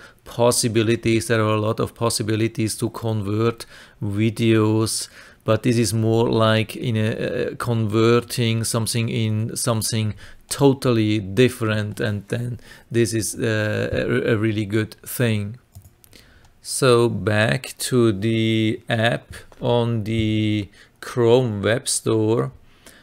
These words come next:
Um, yeah, I have installed it. I was expecting something, uh, yeah, that it's, uh, really working, uh,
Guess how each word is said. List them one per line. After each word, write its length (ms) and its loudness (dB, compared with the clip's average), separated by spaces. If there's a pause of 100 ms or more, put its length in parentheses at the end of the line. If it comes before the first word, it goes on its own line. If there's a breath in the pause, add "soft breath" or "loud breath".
(220 soft breath)
Um, 920 0
yeah, 300 2
I 160 2
have 280 0
installed 720 2
it. 480 -2 (160)
I 220 4
was 560 0 (480 soft breath)
expecting 680 0
something, 1120 -2 (540 loud breath)
uh, 300 2
yeah, 180 4
that 240 0
it's, 280 -2
uh, 320 0
really 540 4
working, 960 -2
uh, 280 -2